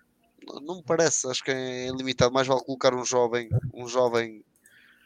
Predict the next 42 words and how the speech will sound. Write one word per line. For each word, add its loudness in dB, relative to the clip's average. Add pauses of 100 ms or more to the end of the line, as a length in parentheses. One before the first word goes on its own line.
(720)
um -8
jovem, 4 (220)
como -6
falou 0
aqui -2
do -2
Ni, 0 (140)
por -8
exemplo, -4 (720)
ahm, 2 (720)
porque -10
foi, 6
os, -6 (220)
os -6
cre-, 0
os -2
miúdos -4
também 2
crescem 0
nestes -4
momentos, -4
não -6
é? -8 (680)
E, -8
e -6
o -4
Ni, -4 (100)
e -4
o -2
Ni -4
podia 0
crescer 0
num, -4
num -6
jogo -4
muito -10
interessante -4
como -6
este, -4
e, -10
e -10
infelizmente -6